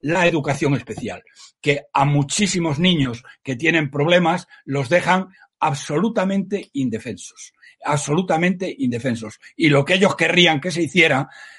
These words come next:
es que los padres los entregaran a un hospital de estos, ¿eh? y que a la seguridad social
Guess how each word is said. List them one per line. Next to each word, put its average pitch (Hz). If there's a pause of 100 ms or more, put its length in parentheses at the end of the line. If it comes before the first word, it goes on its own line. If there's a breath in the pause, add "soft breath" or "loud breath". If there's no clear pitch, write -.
(120)
es 160
que 180
los 151
padres 165 (180 soft breath)
los 135
entregaran 151
a 156
un 160
hospital 160
de 160
estos, 160 (300 loud breath)
¿eh? 208
y 165
que 165
a 151
la 143
seguridad 156
social 165